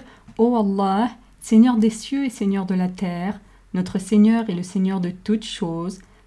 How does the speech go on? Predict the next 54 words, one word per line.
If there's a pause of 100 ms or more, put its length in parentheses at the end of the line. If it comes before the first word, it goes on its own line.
toi
qui
fends
la
graine
et
le
noyau, (320)
qui
as
fait
descendre
la
Torah,
l'Évangile
et
le
discernement, (100)
c'est-à-dire
le
Coran, (520)
je
cherche
refuge
auprès
de
toi
contre
le
mal
de
toutes
choses
que
tu
saisis
par
le
toupet, (180)
c'est-à-dire
que
tu
domines. (500)
Ô
Allah, (300)
tu
es
le
premier
et
rien
n'est
avant
toi,